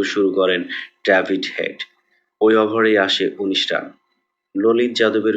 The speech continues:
করা দ্বিতীয় ওভারে আসে একুশ রান। ওই ওভারে দুটি ছক্কা মারেন অস্ট্রেলিয়ান ওপেনার আন্দ্রিক নারকিয়ার করা তৃতীয় ওভারে আসে বাইশ রান। বাইশ রানই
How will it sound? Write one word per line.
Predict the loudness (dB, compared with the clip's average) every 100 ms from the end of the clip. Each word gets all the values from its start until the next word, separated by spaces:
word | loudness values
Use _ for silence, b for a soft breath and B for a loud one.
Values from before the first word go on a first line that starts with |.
| 2
করা | 2 2
দ্বিতীয় | 0 -2 0 0 0
ওভারে | 0 0 -2
আসে | -2 -2 -2 B B -6
একুশ | -4 -2 -4 -4
রান। | -6 -6 0
ওই | 2
ওভারে | 2 0 -2 -2
দুটি | -2 -2 -4 -4
ছক্কা | -6 -4 -4
মারেন | -2 -2 -4 -6
অস্ট্রেলিয়ান | -6 -2 -2 -2 -6 B B -6
ওপেনার | -4 -2 -4 -6 -10 b b b b b -2
আন্দ্রিক | 0 2 0 -2 -8 -14 _ -4
নারকিয়ার | 0 0 -2 -2 0 0 0
করা | 0 2 0 -2
তৃতীয় | -4 0 0
ওভারে | 0 -2 -4
আসে | -2 -2 -4 -2
বাইশ | -2 -2 -2
রান। | -4 -10 -18 _ _ -4
বাইশ | 0 0 -2
রানই | -4 -4 -4